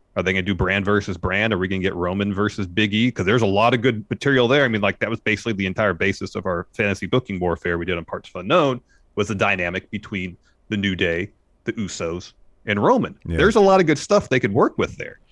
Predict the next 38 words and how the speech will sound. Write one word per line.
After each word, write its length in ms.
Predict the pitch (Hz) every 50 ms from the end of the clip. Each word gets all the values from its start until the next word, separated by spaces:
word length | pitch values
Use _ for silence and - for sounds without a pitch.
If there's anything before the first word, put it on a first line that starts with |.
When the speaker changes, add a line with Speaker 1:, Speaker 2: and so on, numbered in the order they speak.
| -
Speaker 2:
Yeah. 200 | - 85 85 82
Speaker 1:
And, 540 | 101 104 101 98 101 98 98 92 90 82 - _ _ _ _ _ _ _ _ _ -
you 160 | - 120 117
know, 280 | 110 101 101 104 110
uh, 240 | 101 101 104 95 92 - -
uh, 40 | 110
uh, 400 | 98 98 95 90 92 98 92 90 - 64 - _ - _
I 80 | - 107
try 200 | - - 160 160
to 80 | 151 139
get 160 | 131 127 123
excited 480 | 113 - - - 113 113 110 117 107
about 220 | 104 104 107 104 -
the 60 | 98
prospect 580 | - - 117 101 95 - - - 98 - _ -
of 160 | 101 92 82 - _ _ _ _ _ _ _
working 260 | - 117 117 - 113
that 140 | 110 110 110
all 260 | 113 110 104 104 104
in 220 | 101 95 98 101 98
and 80 | 92
having 220 | 101 117 110 101 98
that 180 | 98 98 -
result 400 | - 98 95 95 107 104 104 -
in 60 | 92 87
a 40 |
Big 280 | 82 80 - 117 104 95
E 120 | 104 98
win 320 | 90 85 113 147 147 135 120
over 180 | 110 104 90 92
Roman. 260 | 117 147 143 117 92
I 60 | 85
know 120 | 95 110 107
it's 80 | - -
probably 240 | - 117 98 92
not 200 | 92 92 90 -
gonna 160 | - - - 120
happen. 320 | 151 185 - - - -